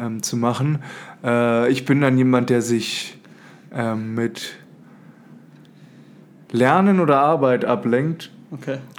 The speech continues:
Speaker 1: Und mit Filmen und Serien so. Aber ich hab da nicht so, ich guck da nicht bes-, so Liebesfilme oder Liebesserien, sondern einfach so die,
Speaker 2: Action.
Speaker 1: das konsumieren, was ich sowieso schon konsumiere, in einem höheren Grad, einfach, dass ich die Sache vergesse.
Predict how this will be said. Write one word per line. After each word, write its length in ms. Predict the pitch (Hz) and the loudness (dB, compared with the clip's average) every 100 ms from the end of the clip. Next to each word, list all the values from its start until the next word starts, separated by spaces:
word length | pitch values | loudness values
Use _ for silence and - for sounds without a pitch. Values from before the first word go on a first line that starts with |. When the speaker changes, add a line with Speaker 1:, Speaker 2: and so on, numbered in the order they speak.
| - | -6
Speaker 1:
Und 640 | 151 135 131 127 120 - 151 | 0 2 4 2 -2 -6 -4
mit 160 | 131 | -4
Filmen 340 | - 147 156 123 | 2 2 4 2
und 160 | 117 | 0
Serien 580 | - 131 123 113 107 104 | 2 4 4 0 0 -2
so. 340 | 104 107 110 117 | -2 -2 -2 -2
Aber 200 | 135 135 | 2 2
ich 100 | 143 | 2
hab 140 | 143 | 2
da 100 | 139 | 2
nicht 200 | 135 131 | 2 0
so, 140 | 135 135 | 0 0
ich 140 | 131 | 2
guck 160 | 151 135 | 0 2
da 100 | 139 | 2
nicht 240 | 135 131 | 2 0
bes-, 280 | 131 113 123 | 0 0 0
so 80 | 123 | 2
Liebesfilme 840 | 117 127 139 139 - 147 139 135 | 4 4 2 2 0 0 2 2
oder 140 | 131 120 | 2 2
Liebesserien, 760 | 120 131 131 135 127 123 123 | 0 0 -2 -2 0 0 -2
sondern 340 | 117 120 120 120 131 - - - | -2 -2 -2 -6 -10 -14 -14 -4
einfach 360 | 127 156 160 143 | 0 2 2 0
so 500 | - 143 143 139 135 - - - - - | 2 2 4 2 -2 -12 -20 -20 -14 -6
die, 80 | 147 | -2
Speaker 2:
Action. 240 | 131 139 135 | 2 2 4
Speaker 1:
das 240 | 170 196 | 4 4
konsumieren, 640 | - 190 156 156 160 185 160 | 4 4 4 4 4 4 4
was 200 | 151 151 | 2 0
ich 140 | 127 | -2
sowieso 460 | 143 131 123 143 175 | 0 2 2 2 2
schon 180 | 165 | 2
konsumiere, 720 | 151 151 156 139 139 143 139 135 | 0 2 2 2 2 2 2 2
in 220 | 147 135 | 2 2
einem 240 | 127 120 | 2 0
höheren 400 | 110 139 123 123 | 2 2 2 0
Grad, 380 | 101 113 117 120 | 0 0 2 0
einfach, 320 | 120 107 113 101 | -2 -4 -4 -4
dass 220 | 107 101 | -4 -6
ich 100 | - | -8
die 120 | 104 | -6
Sache 240 | 101 101 98 | -4 -4 -6
vergesse. 520 | 101 92 92 92 | -6 -6 -6 -8